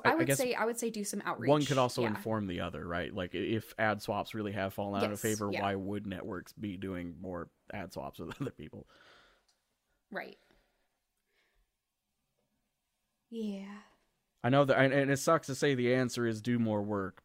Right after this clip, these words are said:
Speaker 1: but, like, it does feel like there are,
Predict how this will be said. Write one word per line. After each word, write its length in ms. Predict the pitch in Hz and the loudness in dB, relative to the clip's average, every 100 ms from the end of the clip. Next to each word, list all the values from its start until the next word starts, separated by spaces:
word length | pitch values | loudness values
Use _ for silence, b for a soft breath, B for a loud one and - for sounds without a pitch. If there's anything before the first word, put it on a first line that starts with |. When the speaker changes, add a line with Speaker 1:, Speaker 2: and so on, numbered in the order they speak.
| - | -2
Speaker 1:
but, 160 | 117 | 0
like, 300 | 107 98 95 - _ _ _ _ _ _ _ _ _ _ _ _ _ _ _ _ _ _ _ _ | 2 0 0 -4 _ _ _ _ _ _ _ _ _ _ _ _ _ _ _ _ _ _ _ _
it 120 | 139 135 | 2 6
does 260 | 131 123 | 6 6
feel 220 | - 139 120 | 2 2 4
like 300 | 113 107 113 | 4 2 0
there 200 | 113 95 | 2 2
are, 500 | 107 107 98 95 | 2 2 0 -2